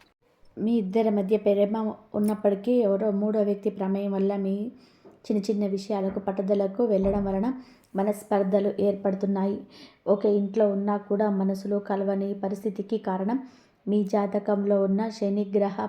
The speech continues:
ప్రభావం. అలాగే బయట వ్యక్తులు మీ మధ్య చిచ్చు పెట్టడం, మీ జీవిత భాగస్వామికి ఎవరో సన్నిహితులు మీ గురించి తప్పుగా చెప్పి వారిని మీపై ఉసిగొలుపుతున్నారు. అంతే,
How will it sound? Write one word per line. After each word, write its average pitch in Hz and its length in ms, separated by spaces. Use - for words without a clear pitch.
ప్రభావం. 196 520
అలాగే 208 320
బయట 196 220
వ్యక్తులు 196 500
మీ 196 100
మధ్య 196 460
చిచ్చు 196 360
పెట్టడం, 196 380
మీ 208 120
జీవిత 208 300
భాగస్వామికి 202 600
ఎవరో 202 260
సన్నిహితులు 202 600
మీ 202 100
గురించి 196 420
తప్పుగా 196 400
చెప్పి 190 240
వారిని 208 380
మీపై 208 340
ఉసిగొలుపుతున్నారు. 202 880
అంతే, 202 300